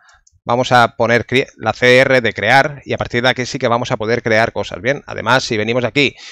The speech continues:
y le decimos que crear un nuevo, queremos crear un nuevo modelo, también lo vamos a poder crear, ¿bien? La idea es venir aquí y decir, pues, que vamos a creer, crear, por ejemplo,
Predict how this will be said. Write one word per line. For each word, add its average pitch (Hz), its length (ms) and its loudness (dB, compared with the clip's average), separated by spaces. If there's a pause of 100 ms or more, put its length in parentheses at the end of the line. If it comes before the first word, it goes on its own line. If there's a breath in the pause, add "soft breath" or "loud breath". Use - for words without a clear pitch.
(140 loud breath)
y 117 120 -4
le 107 80 0
decimos 127 260 -2
que 123 100 -2
crear 113 200 2
un 117 80 -4
nuevo, 117 260 -2
queremos 113 380 -6
crear 120 240 2
un 110 80 -6
nuevo 107 160 -2
modelo, 135 280 0
también 117 280 0
lo 117 40 2
vamos 123 200 0
a 117 40 -2
poder 104 260 -4
crear, 87 280 -4
¿bien? 147 220 -2
La 110 100 -4
idea 120 200 4
es 117 60 0
venir 120 220 0
aquí 147 320 -4
y 120 100 -10
decir, 120 380 -4
pues, - 220 -12
que - 80 -10
vamos 98 180 -6
a 110 60 -6
creer, 107 360 -2
crear, 123 380 0
por - 80 -8
ejemplo, 135 480 -2